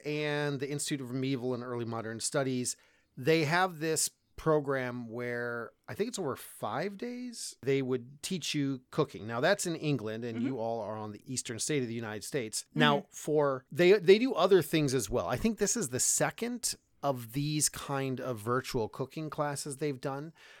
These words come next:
Speaker 1: Uh, they typically do a whole lot of different lectures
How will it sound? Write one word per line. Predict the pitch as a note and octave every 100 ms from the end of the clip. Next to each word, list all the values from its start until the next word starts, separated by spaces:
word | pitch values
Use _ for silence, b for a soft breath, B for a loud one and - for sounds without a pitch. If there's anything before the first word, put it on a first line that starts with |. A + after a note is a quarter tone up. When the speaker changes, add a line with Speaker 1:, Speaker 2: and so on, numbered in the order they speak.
| B
Speaker 1:
Uh, | A#2 A#2
they | A2+ C#3+ C#3 B2+ -
typically | A3+ A#3+ - B2+
do | G#2 A#2
a | A2
whole | A2+ D3+ D3+
lot | A#2 A2 A2 A2+
of | G2
different | - A2 - A2 F#2+ - -
lectures | D3 G#3+ - B2 D2 -